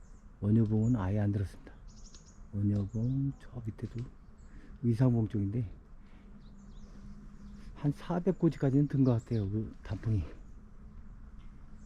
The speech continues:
이 위로 올라오니까 예전하고 비슷한 것 같은데요. 밑에는 제가 좀 늦다고 생각했는데 올라오니까 작년하고 비슷한 것 같습니다.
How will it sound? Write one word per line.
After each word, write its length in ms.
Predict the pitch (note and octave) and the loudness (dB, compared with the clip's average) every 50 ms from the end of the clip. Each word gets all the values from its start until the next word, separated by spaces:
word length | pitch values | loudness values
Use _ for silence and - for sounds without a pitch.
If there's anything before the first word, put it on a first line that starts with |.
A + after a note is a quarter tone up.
| - - - - - - - | -16 -16 -16 -16 -14 -6 2
이 80 | D3 C3+ | 2 4
위로 300 | A#2+ C3 D3 D#3 C#3+ C3+ | 8 8 10 12 12 12
올라오니까 840 | C3+ D3 D#3+ D#3 D#3 D3+ C#3 B2 - C3 A#2+ G#2 F2 - - - - - - - - - - - - - - - - - - - - - - | 12 12 12 12 12 12 10 10 8 4 4 4 2 -2 -8 -12 -14 -16 -16 -16 -16 -16 -16 -14 -12 -12 -12 -10 -10 -10 -10 -10 -10 -6 0
예전하고 340 | C3 A#2+ A#2 D3+ D3 C#3+ A#2+ | 2 4 8 10 10 10 10
비슷한 300 | - - - - - D#3 | 8 2 -2 4 6 6
것 80 | C3 A2 | 8 8
같은데요. 500 | G#2+ - - C3+ A#2+ A2+ G#2 B2 D#3 E3+ - | 4 4 4 4 6 6 4 2 0 -2 -2
밑에는 500 | - A#2+ - - D#3+ D#3 D3+ C#3+ B2+ A#2+ F#2+ - - - - - - - - - - - - - - - - - - - - - - - - - | -2 0 6 10 12 12 12 12 12 12 8 4 -4 -12 -12 -14 -12 -12 -12 -12 -12 -12 -12 -12 -12 -12 -12 -14 -16 -16 -14 -12 -12 -10 -8 -4
제가 160 | - C#3 C3 | 0 0 0
좀 220 | - C3 C3 A#2 | 4 4 4 6
늦다고 340 | A2+ B2+ B2 - F3 C#3+ C3+ | 4 4 6 8 8 10 10
생각했는데 680 | B2+ C#3 C3 C#3 C3 A#2 A2 A2+ A2 C#3+ C#3 - - - - - - - - - - - - - - - - - - - - - - - - - - - - | 10 10 10 10 10 10 8 6 6 4 2 2 0 -4 -12 -14 -10 -8 -8 -8 -8 -10 -10 -10 -10 -12 -12 -14 -14 -16 -14 -12 -6 -4 -4 -4 -4 -2 2
올라오니까 640 | C3 A#2+ C3 C3+ C3 B2 A#2 A2+ - C#3 D3 C#3+ - - - - - - - - - - - - - - - - - - - - - - - - - - - - - | 4 6 6 8 8 6 6 4 4 2 2 2 2 -2 -8 -10 -12 -14 -16 -14 -6 -4 -4 -2 -2 -6 -6 -8 -8 -8 -10 -12 -12 -14 -12 -2 6 8 8 8 8
작년하고 440 | - - B2+ C3 C3+ B2 A#2+ A#2+ | 6 8 10 12 12 12 10 8
비슷한 320 | A#2+ - B2+ - - D3 C3 | 4 2 0 4 6 6 8
것 80 | A2 G#2 | 6 6
같습니다. 400 | G#2+ - - B2+ A2 G2 F2+ | 2 2 4 4 4 4 2